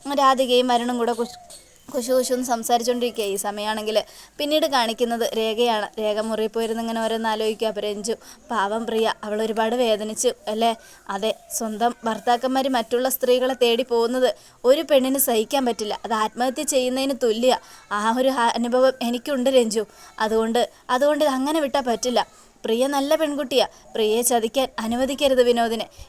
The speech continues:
ഇത് ഗീതുവിനെ അറിയിക്കണം. അവർ ടൂർ പോയിട്ടില്ല എന്നല്ലേ പറഞ്ഞത്? അപ്പോൾ, ഏ, ഒന്ന് വിളിക്ക് രേഖേച്ചി. എന്തായാലും പ്രിയ, ഏ, ഗീതുവിനോട് ഈ കാര്യം പറയാം" എന്നും പറഞ്ഞുകൊണ്ട് രഞ്ജു പറയുക. അത് കേട്ടതും രേഖ ഫോൺ എടുക്കുക. എന്നിട്ട് ഗീതുവിനെ വിളിക്കുക. "ഹലോ ഗീതു. ആ,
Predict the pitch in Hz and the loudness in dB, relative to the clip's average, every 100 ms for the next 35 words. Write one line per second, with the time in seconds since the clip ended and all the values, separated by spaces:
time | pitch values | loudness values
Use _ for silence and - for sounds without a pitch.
0 | - 302 247 254 247 262 247 220 220 214 | -8 -6 -2 0 2 2 2 0 0 -2
1 | - 214 214 - 233 240 262 240 247 277 | -4 -6 -6 0 0 4 4 2 2 0
2 | 269 262 247 226 214 208 - - - 302 | 0 0 2 2 0 -4 -6 -14 -4 4
3 | 311 - 262 254 240 220 240 247 - 240 | 4 4 2 4 4 2 0 -4 -4 -2
4 | 247 285 302 254 247 277 240 220 220 220 | 0 0 2 0 2 2 2 0 -2 -4
5 | 202 - - 285 294 269 240 240 - 226 | -6 -12 -10 -4 2 4 2 -2 -4 0
6 | 220 233 226 220 233 254 269 269 262 240 | 0 0 -2 -4 -2 0 0 -2 4 4
7 | 247 240 214 202 - 214 208 220 214 208 | 4 2 2 0 -4 -8 -6 -2 -2 -4
8 | 214 214 208 202 233 214 208 214 202 - | -6 -4 -4 -4 -4 -2 0 0 -2 -6
9 | _ _ _ _ _ _ - 285 311 277 | _ _ _ _ _ _ 0 0 2 0
10 | 247 247 233 - 226 214 240 247 233 240 | 0 0 -2 -2 -2 0 -2 0 0 -2
11 | 226 214 - 226 214 202 233 247 247 254 | -2 -2 -2 -4 -6 0 2 4 2 2
12 | 254 262 262 254 226 240 - 220 226 233 | 2 2 2 0 2 0 0 -2 -2 -2
13 | 240 240 269 - - 240 | 0 0 0 -4 -6 -4